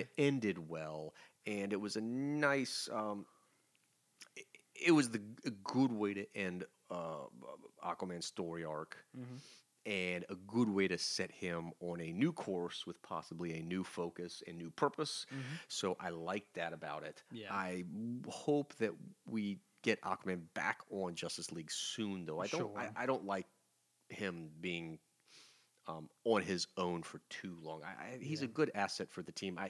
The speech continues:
Speaker 1: and he belongs, he belongs on Justice League.
Speaker 2: Mm-hmm.
Speaker 1: That, that's fitting of a character of his stature
Speaker 2: Yeah.
Speaker 1: as one of the icons of the D C U and one of the
Speaker 2: Mm-hmm.
Speaker 1: main pillars. So I think he deserves to be on Justice League, so I hope they get him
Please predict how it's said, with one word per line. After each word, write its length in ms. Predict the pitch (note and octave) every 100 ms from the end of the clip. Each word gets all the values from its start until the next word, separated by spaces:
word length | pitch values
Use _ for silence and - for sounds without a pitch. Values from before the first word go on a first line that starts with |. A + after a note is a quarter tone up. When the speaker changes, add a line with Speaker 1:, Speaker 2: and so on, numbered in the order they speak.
| -
Speaker 1:
and 80 | G#2+
he 80 |
belongs, 600 | A2 A2 G2 F#2+ E2+ D#2+ - -
he 140 | -
belongs 460 | B2 A2+ G#2+ F#2+ F2
on 140 | D#2
Justice 320 | D#2+ - D#2+
League. 280 | E2 D#2 D2 -
Speaker 2:
Mm-hmm. 260 | C3 B2 A#2 A2+ - _ _ _ _ -
Speaker 1:
That, 140 | G#2+
that's 180 | F#2+ -
fitting 420 | - - A#2 G2
of 100 | F2+
a 40 | F2+
character 320 | - F2 E2+
of 60 |
his 140 | E2 D2
stature 580 | - E2 D#2 - E2 D#2+ -
Speaker 2:
Yeah. 140 | A#2+ G#2 G#2 _ _ _ -
Speaker 1:
as 120 | G#2+
one 200 | F2+ F#2
of 80 | E2+
the 100 | F2 E2+
icons 640 | E2 - F2+ D#2+ D#2 D#2 -
of 260 | F#2+ E2 D#2+
the 40 | E2
D 160 | F2
C 200 | D#2+ F#2
U 380 | D#2+ E2+ E2+ D2
and 80 | D#2+
one 80 | F2
of 60 | E2
the 60 |
Speaker 2:
Mm-hmm. 60 | E2
Speaker 1:
main 200 | D#2+ D2
pillars. 480 | - G2 D#2+ C#2 -
So 80 | F#2+
I 60 |
think 220 | F#2 A#2+ G2+
he 80 |
deserves 420 | F#2+ E2+ E2+ G2 F2+
to 80 |
be 80 | -
on 60 | F2+
Justice 240 | F2+ -
League, 280 | F#2 F2+ E2+
so 160 | - F2
I 80 | E2
hope 320 | - G2+ -
they 100 | F2+
get 200 | E2 F2
him 180 | - D#2+